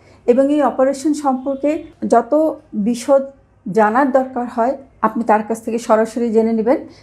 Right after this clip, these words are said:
কারণ এই ল্যাপারোস্কোপিক সার্জারিতে কিছু কিছু কমপ্লিকেশন অনেক সময় হয়, কিছু কিছু অপারেশন অনেক সময় খুবই জটিল হয়,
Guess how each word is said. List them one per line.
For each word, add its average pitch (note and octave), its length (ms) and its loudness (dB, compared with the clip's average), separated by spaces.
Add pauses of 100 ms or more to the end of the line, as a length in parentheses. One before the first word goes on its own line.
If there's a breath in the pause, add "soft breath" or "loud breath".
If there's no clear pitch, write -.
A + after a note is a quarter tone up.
কারণ C#4 220 4
এই C#4 100 0
ল্যাপারোস্কোপিক D4 720 -4
সার্জারিতে C4 760 0 (480)
কিছু D#4 240 2
কিছু E4+ 400 -2 (320)
কমপ্লিকেশন C4 560 0
অনেক A#3 200 -2
সময় A#3+ 280 -4
হয়, G#3+ 360 0 (460 soft breath)
কিছু D#4 240 2
কিছু D#4+ 340 0 (240)
অপারেশন C4+ 600 2 (580)
অনেক C4+ 240 0
সময় C#4+ 380 0 (640)
খুবই B3+ 300 2
জটিল B3+ 400 4
হয়, B3 280 2